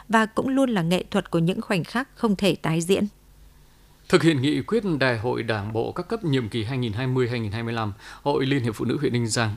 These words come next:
Speaker 2: đã tập trung chú trọng xây dựng các mô hình mang tính trọng điểm, xuyên suốt và bền vững.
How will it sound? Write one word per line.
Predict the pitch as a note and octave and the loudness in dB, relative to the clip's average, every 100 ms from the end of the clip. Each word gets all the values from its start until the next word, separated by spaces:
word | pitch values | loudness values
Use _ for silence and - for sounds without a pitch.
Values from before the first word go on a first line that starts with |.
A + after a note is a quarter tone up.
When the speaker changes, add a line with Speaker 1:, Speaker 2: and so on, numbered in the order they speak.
| - | -2
Speaker 2:
đã | A#2 C3+ | 0 0
tập | D3 A2 - | 0 -2 0
trung | B2+ A#2 F#2+ | 0 0 -2
chú | - B2+ | -2 -2
trọng | - A#2+ G#2+ | 2 0 0
xây | - B2+ | 2 2
dựng | C#3 C3 | 0 -2
các | E3+ | -2
mô | D3 | 0
hình | A2+ G#2 | 0 0
mang | A#2 A2+ | 0 0
tính | A2 A2 | -2 -2
trọng | E3 B2+ A#2 | 0 0 2
điểm, | G#2 F2+ | 0 0
xuyên | B2+ A2+ | 0 2
suốt | F3 D#3 | 2 2
và | |
bền | G#2+ G2 | 2 0
vững. | F#2+ G#2+ F#3+ | 0 2 0